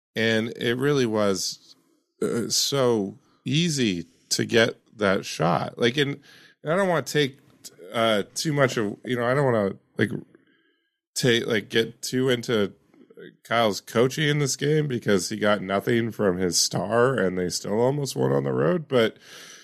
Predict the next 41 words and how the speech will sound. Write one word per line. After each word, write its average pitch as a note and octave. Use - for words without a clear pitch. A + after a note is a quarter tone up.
um, A#2
and A#2+
I, B2
and B2+
I B2
get, A#2
I, A#2
no, A2+
there B2+
was C3+
some D3+
part D#3
of D3+
me D#3+
in C#3+
this C#3+
game, B2
I A#2
know G#2+
why A#2
he A#2
switched A2
to A#2+
the G#2
zone, G2+
because, G2+
uh, -
Colorado C3
has G#2
a F#2+
bunch G2+
of G2
guys F#2+
that G2
can F#2
put G2+
the F#2+
ball F#2+
on F2+
the E2+
deck F2+